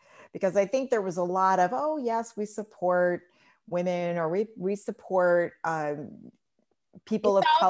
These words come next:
Speaker 1: color."
Speaker 2: P R.
Speaker 1: Right. But, but really, you know, like, they're, if you, if you support them, help them build companies, help them,
Speaker 2: Right.
Speaker 1: um, take their, take their causes and help them actually get from point A to point B. That's helping,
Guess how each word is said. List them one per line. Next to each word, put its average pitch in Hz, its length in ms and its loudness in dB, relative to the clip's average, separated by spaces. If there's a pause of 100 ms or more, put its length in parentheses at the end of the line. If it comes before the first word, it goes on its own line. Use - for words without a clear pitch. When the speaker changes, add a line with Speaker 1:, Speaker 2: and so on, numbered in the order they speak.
Speaker 1:
color." 170 200 4
Speaker 2:
P 220 280 4
R. 202 300 2 (540)
Speaker 1:
Right. 208 480 6
But, 226 260 0
but 294 200 2
really, 349 460 0 (240)
you 254 120 2
know, 254 140 6
like, 226 220 4
they're, 254 240 8
if 247 160 0
you, 262 220 0
if 247 160 4
you 240 100 -6
support 285 480 0
them, 247 340 0 (720)
help - 300 -4
them 247 140 2
build 196 340 2
companies, 170 640 -8
help - 420 -8
them, 208 360 -2
Speaker 2:
Right. 220 500 6 (220)
Speaker 1:
um, 175 420 -2
take 302 240 -6
their, 208 340 -2
take 240 200 -4
their 320 100 -2
causes 175 520 0
and 160 120 -8
help 196 240 -8
them 185 160 -4
actually 165 380 -4
get 156 180 -2
from 151 140 -12
point 160 240 -4
A 160 100 -2
to 147 80 -4
point - 420 -8
B. 120 320 -10
That's 233 280 2
helping, - 560 -4